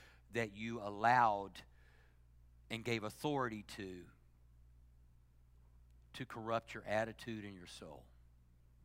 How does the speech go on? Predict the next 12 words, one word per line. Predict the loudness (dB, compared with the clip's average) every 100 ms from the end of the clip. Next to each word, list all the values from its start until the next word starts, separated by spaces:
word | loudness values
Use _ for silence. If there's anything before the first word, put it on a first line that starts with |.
| -20 -20 -20 -20 -20 -20 -20 -20 -20 -20 -20 -20 -20 -20 -20 -20 -20 -20 -20 -20 -16
And |
Pastor | 4 4 4 -4
Jesse | 0 0 0 -4
or |
any | -4 -4
preacher | -4 -6 -6 -8
will | -8
tell | -6 -2 -2
you, | -2 -12 -16 -20 -20 -20 -10
there's | -8 -8
no | -8 -2 0 0
way | 0 0 0 -10